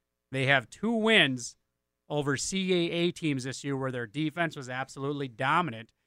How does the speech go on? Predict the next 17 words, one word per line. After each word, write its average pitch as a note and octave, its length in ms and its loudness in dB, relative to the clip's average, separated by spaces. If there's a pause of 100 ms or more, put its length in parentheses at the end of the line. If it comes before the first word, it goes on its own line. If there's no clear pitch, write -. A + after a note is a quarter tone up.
(260)
where C3 120 -2
they B2+ 120 0
shut F3 300 4
out F#3+ 160 2
William D#3+ 340 0
and E3 120 -4
Mary, C3 520 2 (320)
and B2 80 -6
they C3 80 -2
gave C#3+ 220 0
up C#3+ 160 0
only C#3+ 220 -2
three F3 320 -2
points D#3 400 -2
to C#3+ 100 -14
New C3+ 180 -4
Hampshire, C#3+ 600 -2